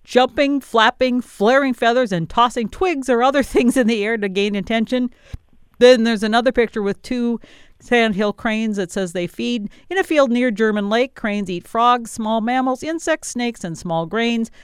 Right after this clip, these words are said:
They are among the state's largest birds, standing at five feet tall and have a wing-, wingspan of nearly seven feet, meaning few predators attempt to take them on.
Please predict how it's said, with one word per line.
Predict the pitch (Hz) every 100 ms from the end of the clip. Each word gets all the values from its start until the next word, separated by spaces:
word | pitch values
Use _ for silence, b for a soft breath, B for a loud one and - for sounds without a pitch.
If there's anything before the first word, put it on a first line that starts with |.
| b
They | 175
are | 180 180
among | 185 180
the | 170
state's | - 180 -
largest | 190 262 247 240 -
birds, | 190 185
standing | - 170 165 165
at | 151
five | - 262 269 277
feet | 269 262
tall | - 196 175 185 b b b
and | 185
have | 160
a | 165
wing-, | 196 294 330 269
wingspan | 247 339 - 233 214
of | 175
nearly | 180 165 165
seven | - 277 277 247
feet, | 214 202
meaning | 190 196 180
few | - 294
predators | 302 262 233 214 185 165
attempt | 165 202 196
to | 180
take | - 220 -
them | 202
on. | 175 156 156